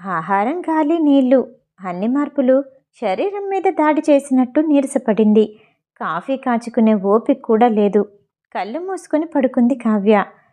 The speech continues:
పని మనిషి తన పని చేసుకుని వెళ్ళిపోయిన విషయం కూడా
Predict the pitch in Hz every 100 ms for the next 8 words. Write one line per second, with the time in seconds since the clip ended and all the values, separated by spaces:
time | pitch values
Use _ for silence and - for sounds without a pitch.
0 | _ _ _ _ _ _ - 170 185 262
1 | 269 - 262 262 _ - 220 214 190 339
2 | 392 370 - 359 415 403 320 311 294 262
3 | 220 233 - 254 233 233 214